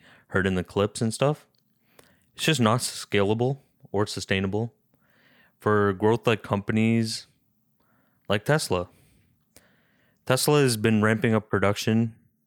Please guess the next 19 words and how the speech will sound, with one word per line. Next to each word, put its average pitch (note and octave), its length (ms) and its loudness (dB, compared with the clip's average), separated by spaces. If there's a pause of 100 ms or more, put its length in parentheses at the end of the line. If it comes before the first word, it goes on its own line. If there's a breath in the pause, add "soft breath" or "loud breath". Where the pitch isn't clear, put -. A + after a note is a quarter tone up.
(300)
ever G2 220 0
since G#2 280 -2
they G#2 160 2
released G2+ 520 0
their G#2 100 -2
first G#2 240 -4
car. F#2+ 240 -6 (480 soft breath)
And G2 100 -2
now G2 220 2
they G2+ 120 2
have G2+ 500 0
multiple G2+ 460 -2
cars F#2 280 -2
on F2+ 120 -6
their F2 260 -8 (100)
thing, E2 220 -10 (920 soft breath)
on G2 140 -2
their F2+ 140 0
lineup. F2 360 -4